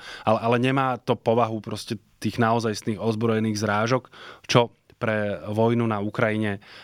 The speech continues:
dnes neplatí. Asi každý deň, e, čítame o nejakých, e, kinžaloch alebo dronoch a, a mŕtvych a, a výbuchoch. Vieš, že zamrznutý konflikt bolo to, čo bolo roky, e, v Karabachu alebo máš Podnestersko a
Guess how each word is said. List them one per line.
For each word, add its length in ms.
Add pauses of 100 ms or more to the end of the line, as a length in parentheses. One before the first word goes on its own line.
dnes 400
neplatí. 480
Asi 240
každý 400
deň, 80
e, 80 (240)
čítame 440
o 120
nejakých, 440 (120)
e, 40 (1300)
kinžaloch 800
alebo 480
dronoch 480 (340)
a, 300
a 80
mŕtvych 640
a, 240
a 160
výbuchoch. 560
Vieš, 240
že 80
zamrznutý 400
konflikt 480
bolo 320
to, 160
čo 160
bolo 180
roky, 380
e, 20 (380)
v 320
Karabachu 800
alebo 300 (420)
máš 240
Podnestersko 960
a 100